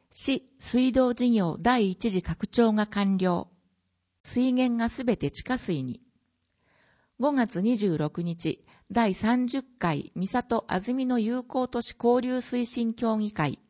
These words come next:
三郷サミットを市内で開催。写真があります。六月二日、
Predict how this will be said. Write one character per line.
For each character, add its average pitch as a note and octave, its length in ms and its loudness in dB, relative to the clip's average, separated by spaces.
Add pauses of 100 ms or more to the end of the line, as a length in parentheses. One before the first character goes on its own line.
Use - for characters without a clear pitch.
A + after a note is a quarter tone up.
(180)
三 F3+ 80 -2 (160)
郷 C4+ 120 -4
サ B3+ 140 -2
ミ F#3+ 160 -4
ッ - 140 -20
ト D3 140 0
を C#3 160 -2 (300)
市 - 180 -6
内 F#3 240 2
で C#3 80 -4
開 D#3 220 -4
催。 D3+ 320 -2 (520)
写 F#3+ 200 -4
真 G#3+ 280 -4
が G#3 120 -2
あ G3+ 60 -2
り G3+ 140 -2
ま G3 120 -2
す。 - 180 -10 (1300)
六 G#3 280 0
月 C4 260 -4
二 A#3+ 280 -6
日、 A3+ 200 -2